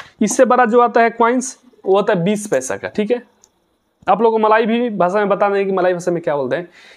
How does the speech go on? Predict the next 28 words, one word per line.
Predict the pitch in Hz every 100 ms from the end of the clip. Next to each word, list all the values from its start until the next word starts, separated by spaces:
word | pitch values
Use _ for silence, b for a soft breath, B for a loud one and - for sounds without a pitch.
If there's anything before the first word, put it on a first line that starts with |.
| B -
इसको | 208 208 247
होता | 220 214 220
है, | 233 269 - 180
देखिए, | 180 180
दुआ | 151 196 214
पुलुसेन | 214 190 175 175
यहाँ | 160
पे | 147
बोलेंगे। | 135 127 120 117
ये | 139
देखिए, | 147 143
बीस | 139 202 208
पैसा | 202 196 160
है |
ना, | 180 185
तो | - - - 175
इसको | 175 190
इंडिया | 185 196 214
में | 202 - 127 190 202 190
बोलेंगे | 214 220 208
बीस | 170 233 -
पैसा | 202 214
और | 214 190
यहाँ | 190
पे | 185
बोलेंगे | 202 208
दुआ | 170 180 190
पुलुसेन। | 185 147 123 - 87